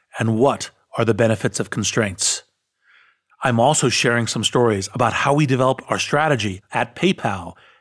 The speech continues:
and I hear from a LinkedIn alum. I hope that some of these questions and answers are useful for you. My co-host for today is Bob Safian. Bob is our editor-at-large here at Masters of Scale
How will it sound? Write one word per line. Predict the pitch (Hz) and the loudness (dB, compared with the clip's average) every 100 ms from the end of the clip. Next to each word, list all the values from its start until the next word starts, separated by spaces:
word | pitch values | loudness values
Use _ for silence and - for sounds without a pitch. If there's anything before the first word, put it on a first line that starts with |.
| _ - | _ -2
and | 120 135 120 104 95 - _ - | 2 2 2 0 -6 -12 _ -6
I | 110 | 0
hear | 113 104 | 2 2
from | 117 | 0
a | 110 | 0
LinkedIn | 110 101 117 | 0 0 0
alum. | 107 110 107 92 95 - _ _ _ _ - | 2 2 0 -4 -12 -20 _ _ _ _ -4
I | 110 | 0
hope | 123 139 | 2 0
that | 123 | -2
some | - 170 156 | 0 2 2
of | 151 | 4
these | 120 | 2
questions | - 110 - 110 110 | 2 0 0 0 0
and | |
answers | 113 113 - 98 - - | 0 0 -2 -4 -6 -6
are | 123 | 0
useful | 113 113 - 107 | 2 2 2 -2
for | - | 0
you. | 110 104 92 - _ _ _ _ _ _ _ _ _ _ _ _ | 0 0 -2 -12 _ _ _ _ _ _ _ _ _ _ _ _
My | 113 | -4
co-host | 104 - 185 180 147 120 | -2 0 2 4 2 2
for | - | 0
today | 110 104 92 92 - | 0 0 -4 -8 -8
is | 139 98 | -8 0
Bob | 117 117 110 | 2 2 2
Safian. | 139 117 - 104 90 92 - - _ 131 | 0 0 -2 -6 -8 -16 -20 -20 _ 2
Bob | 143 127 95 - - | 4 2 0 -6 -6
is | 107 | -2
our | 95 - | -2 0
editor-at-large | 127 156 170 143 123 104 - _ | 2 4 2 2 2 0 -4 _
here | - 127 | 0 0
at | 117 | 2
Masters | 113 113 - 113 | -2 -2 -2 -2
of | 110 | -2
Scale | - 113 101 90 | -2 -2 -2 -8